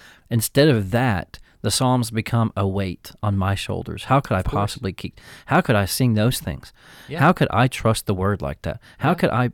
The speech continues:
Speaker 1: possibly get my sin all wiped away? How could I,
Speaker 2: Yeah.
Speaker 1: how, how, c-, what, what does it mean? Like we talked about the imprecatory prayers, praying for the,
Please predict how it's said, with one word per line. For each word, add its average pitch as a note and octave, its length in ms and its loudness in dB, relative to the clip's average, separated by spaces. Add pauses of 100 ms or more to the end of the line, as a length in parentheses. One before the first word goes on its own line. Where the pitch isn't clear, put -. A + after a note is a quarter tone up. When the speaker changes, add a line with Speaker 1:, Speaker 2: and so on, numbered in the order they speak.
(140)
Speaker 1:
possibly G2 760 0 (540)
get B2+ 140 0
my G#2+ 160 4
sin G2+ 580 2
all A2 320 4
wiped G2 420 0
away? F2+ 500 -2
How B2 120 2
could D3 140 0
I, A#2+ 160 4 (340)
Speaker 2:
Yeah. - 640 -12
Speaker 1:
how, G#3+ 340 4
how, - 340 -2
c-, - 160 -8
what, G#3+ 280 2
what G#3+ 120 2
does A#3 100 0
it B3 60 2
mean? F#3+ 300 4
Like A2 140 0
we - 40 -8
talked A#2 140 0
about A#2+ 120 -2
the A#2+ 80 0
imprecatory G#2+ 560 0
prayers, F2+ 220 -4
praying A2 420 2
for A2 140 -8
the, F#2 200 -6